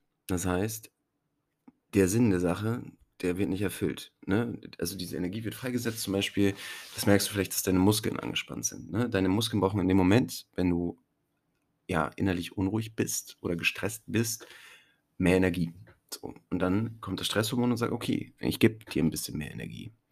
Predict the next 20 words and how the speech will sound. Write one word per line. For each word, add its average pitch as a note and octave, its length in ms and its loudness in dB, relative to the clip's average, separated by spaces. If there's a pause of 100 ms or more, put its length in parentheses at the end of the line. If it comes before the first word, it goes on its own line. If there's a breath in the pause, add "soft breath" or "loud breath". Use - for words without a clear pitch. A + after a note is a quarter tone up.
(640 loud breath)
Und F2+ 560 6 (2000)
das G#2+ 160 0
Problem A#2+ 300 4
ist - 100 0
aber, F#2 360 -2 (220)
dass - 520 -6
wenn F2 160 -2
wir F2+ 80 -2
jetzt E2+ 240 -6 (440)
vielleicht E2+ 260 -4
den F2+ 80 -2
ganzen F2 200 -2
Tag G2 260 -8
eigentlich F#2 280 -6
nur F2+ 100 -4
sitzen A2 460 -4 (1300 soft breath)
und F2+ 140 -8
gestresst - 400 -2
sind, - 400 -8 (560)
ja, F#2 320 -2